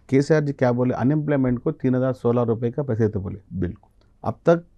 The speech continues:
Speaker 1: दो लाख रुपये, दो लाख रुपये हर अनएम्प्लॉय को ग्यारह लाख सोलह हज़ार तेरह जने को देना है पेंडिंग पैसे। उसको कितने पैसे होते हैं? ग्या-, ग्यारह लाख सोलह हज़ार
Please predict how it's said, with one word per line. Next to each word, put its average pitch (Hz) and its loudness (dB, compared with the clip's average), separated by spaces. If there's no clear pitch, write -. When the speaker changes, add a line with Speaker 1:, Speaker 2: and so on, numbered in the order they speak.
Speaker 1:
दो 135 6
लाख 156 6
रुपये, 131 2
दो 120 6
लाख 143 4
रुपये 147 2
हर 170 6
अनएम्प्लॉय 147 4
को 202 0
ग्यारह 135 6
लाख 160 2
सोलह 143 4
हज़ार 135 2
तेरह 143 8
जने 135 2
को 170 0
देना 131 4
है 104 -4
पेंडिंग 113 2
पैसे। 117 -4
उसको 135 -2
कितने 160 0
पैसे 165 2
होते 151 2
हैं? 151 -4
ग्या-, 117 0
ग्यारह 135 6
लाख 170 6
सोलह 147 4
हज़ार 151 4